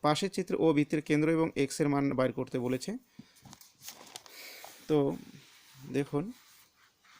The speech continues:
ও বৃত্তের কেন্দ্র এবং, আহ, তার পাশাপাশি বলা আছে,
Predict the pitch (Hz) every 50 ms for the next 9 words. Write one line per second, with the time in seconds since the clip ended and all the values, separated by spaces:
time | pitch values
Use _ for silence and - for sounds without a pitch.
0 | - _ _ _ _ _ - - _ _ _ _ - - _ _ _ _ _ _
1 | _ _ _ _ _ _ _ - 156 165 147 147 151 - - 156 143 - - 143
2 | 135 135 131 131 165 208 240 - _ _ _ - - - - _ _ _ _ _
3 | _ - - - - - 139 139 139 131 131 143 - _ _ _ _ _ - -
4 | - - - - 117 131 131 131 127 127 - - 147 143 131 147 143 - 160 139
5 | 143 - - 147 123 127 139 139 143 143 135 - - 143 139